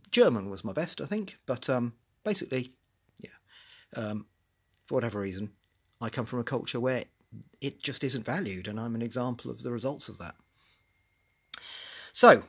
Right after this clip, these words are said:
word order in Lapine appears to coincide mostly with English, which seems a little bit too convenient. I mean, you look at languages like Japanese, and, uh,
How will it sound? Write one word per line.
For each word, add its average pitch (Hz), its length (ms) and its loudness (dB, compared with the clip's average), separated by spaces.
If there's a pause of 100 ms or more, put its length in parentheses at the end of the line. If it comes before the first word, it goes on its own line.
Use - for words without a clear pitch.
word 208 440 10
order 107 280 -2
in 127 160 -2
Lapine 110 560 -2
appears 143 480 2
to - 80 -10
coincide 127 640 -2
mostly 135 640 2
with 117 100 2
English, 92 600 -4
which - 200 -4
seems 139 280 -2
a - 20 -2
little 135 220 -4
bit - 100 -4
too 107 140 -6
convenient. 95 600 -4
I 117 60 -8
mean, 123 80 -4
you 160 80 2
look 165 140 -2
at 139 80 -6
languages 107 400 -6
like 104 140 -8
Japanese, 101 600 -6
and, 90 100 -12
uh, 95 140 -16